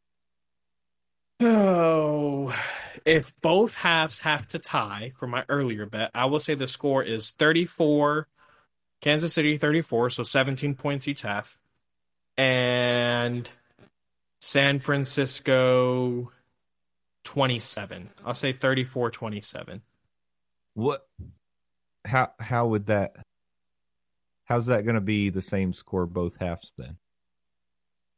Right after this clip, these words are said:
Speaker 2: Twenty-seven is an
Speaker 1: Uh,
Speaker 2: odd number.
Speaker 1: No, no, no, no. It was Kansas City to have the same number. Oh, it was San Francisco to have.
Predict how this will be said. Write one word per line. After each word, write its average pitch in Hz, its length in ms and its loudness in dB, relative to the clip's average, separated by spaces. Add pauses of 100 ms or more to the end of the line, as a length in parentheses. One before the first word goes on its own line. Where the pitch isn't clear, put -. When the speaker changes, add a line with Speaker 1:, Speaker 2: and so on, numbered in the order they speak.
(280)
Speaker 2:
Twenty-seven 123 720 2
is 80 60 -8
an 98 80 -4
Speaker 1:
Uh, 110 40 0
Speaker 2:
odd 107 200 -2
number. 76 320 -10 (240)
Speaker 1:
No, 202 160 4
no, 214 160 4
no, 202 140 4
no. - 60 -2 (480)
It 156 120 4
was 147 260 4
Kansas 165 400 2
City 160 320 0
to 127 140 -8
have 127 240 -2
the 120 40 -14
same 127 280 -6
number. 120 400 -6 (120)
Oh, 170 220 6
it 170 40 4
was 180 140 4
San 202 280 4
Francisco 175 520 2
to 143 80 4
have. 139 220 2